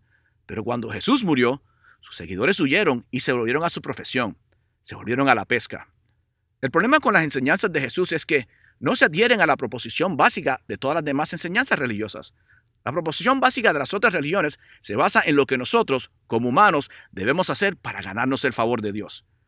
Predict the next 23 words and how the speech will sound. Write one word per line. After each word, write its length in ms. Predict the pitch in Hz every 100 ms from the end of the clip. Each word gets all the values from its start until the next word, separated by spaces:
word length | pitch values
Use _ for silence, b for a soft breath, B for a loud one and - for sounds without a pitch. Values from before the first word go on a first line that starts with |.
| _ _
Las 160 | 123
enseñanzas 420 | 139 113 131 196 220
de 100 | 147
Jesús 300 | 143 226 - b
se 160 | -
basan 320 | 110 175 170 135
en 80 |
lo 80 | 120
que 180 | 117 113 b b
Dios 320 | 101 131 151
ha 120 | 135 147
hecho 220 | - 156
por 140 | 135
nosotros. 560 | 127 123 220 113 87 - _ _ _ _ _ _
Otro 180 | 240 330
problema 280 | 240 220 233
con 140 | 202
las 100 | 175
enseñanzas 460 | 165 131 143 190 175
de 100 | 147
Jesús 240 | 131 214
es 100 | 190
que 160 | -